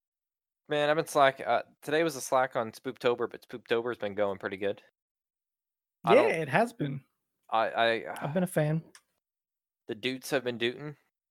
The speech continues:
Speaker 1: Um, I have been getting more recommend-, I have fifty-one videos now.
Speaker 2: I, I feel like you've been definitely getting recommended more and more stuff.
Speaker 1: So,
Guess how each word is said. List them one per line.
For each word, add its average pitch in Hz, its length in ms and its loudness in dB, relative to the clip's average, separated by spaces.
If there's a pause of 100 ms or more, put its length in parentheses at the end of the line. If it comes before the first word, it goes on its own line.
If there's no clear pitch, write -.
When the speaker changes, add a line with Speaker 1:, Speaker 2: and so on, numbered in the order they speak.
(360)
Speaker 1:
Um, - 240 -6 (760)
I 107 80 6
have 135 180 6
been 139 100 -4
getting 131 200 -4
more 123 140 4
recommend-, 127 420 0
I 120 100 6
have 120 100 2
fifty-one 123 560 -4
videos 98 400 -6
now. 98 240 -4 (760)
Speaker 2:
I, 196 340 2 (500)
I 160 120 4
feel 190 340 4
like 202 300 6
you've 165 240 2
been 190 240 2
definitely 190 540 2
getting 185 320 0
recommended 180 600 2
more 143 240 4
and 160 80 4
more 160 160 6
stuff. - 460 -2 (1600)
Speaker 1:
So, 107 440 -2